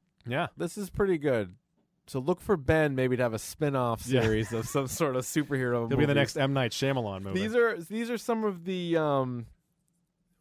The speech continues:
Speaker 2: I, I mean, there's, there's probably more to the movie we can get to. Again, you can, uh, tweet us at Dork Podcast. You can email us, dorkpodcast at gmail dot com, if you have more thoughts or questions about the movie.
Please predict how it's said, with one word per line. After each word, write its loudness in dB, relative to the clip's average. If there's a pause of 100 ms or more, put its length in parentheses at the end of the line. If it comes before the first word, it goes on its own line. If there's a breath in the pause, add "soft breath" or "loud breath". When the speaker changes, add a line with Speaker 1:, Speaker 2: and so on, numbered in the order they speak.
Speaker 2:
I, 0
I 0
mean, 2
there's, -2
there's -2
probably -2
more 0
to 0
the 0
movie -2
we -2
can -8
get -2
to. 0
Again, 4
you -2
can, -2
uh, 4
tweet 0
us 4
at -2
Dork -2
Podcast. 2
You -8
can -4
email 0
us, -2
dorkpodcast -2
at -6
gmail 2
dot 2
com, 0 (320 soft breath)
if -8
you 2
have 2
more 4
thoughts 2
or -4
questions -2
about 0
the -6
movie. 0